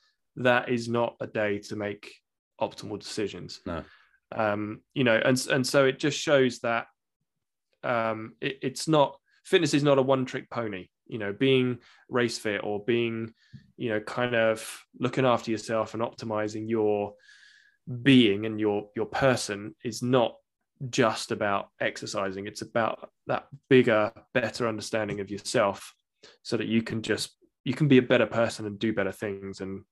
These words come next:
Speaker 2: Yeah.
Speaker 1: you know,
Speaker 2: So for,
Speaker 1: go
Speaker 2: yeah,
Speaker 1: on to
Speaker 2: I think,
Speaker 1: greatness.
Speaker 2: I think for me, it's, that's kind of what fitness is, is it's,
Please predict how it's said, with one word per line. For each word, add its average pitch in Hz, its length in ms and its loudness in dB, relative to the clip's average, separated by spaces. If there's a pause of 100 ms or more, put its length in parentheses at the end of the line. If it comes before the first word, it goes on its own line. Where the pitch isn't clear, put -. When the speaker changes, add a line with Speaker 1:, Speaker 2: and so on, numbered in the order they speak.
Speaker 2:
Yeah. - 200 -6 (760)
Speaker 1:
you 110 100 -14
know, 101 140 -12 (280)
Speaker 2:
So 120 120 -6
for, 110 200 0
Speaker 1:
go - 20 2
Speaker 2:
yeah, 113 240 2
Speaker 1:
on 104 80 -6
to 117 80 -4
Speaker 2:
I 117 40 0
think, 101 100 0
Speaker 1:
greatness. 101 340 -6 (120)
Speaker 2:
I 107 100 -8
think 110 380 -8
for - 140 -6
me, 117 240 0
it's, - 300 -6
that's - 320 -6
kind 110 160 -6
of 98 80 -2
what 95 180 -4
fitness - 320 -8
is, 98 180 -4
is 92 160 -10
it's, - 360 -8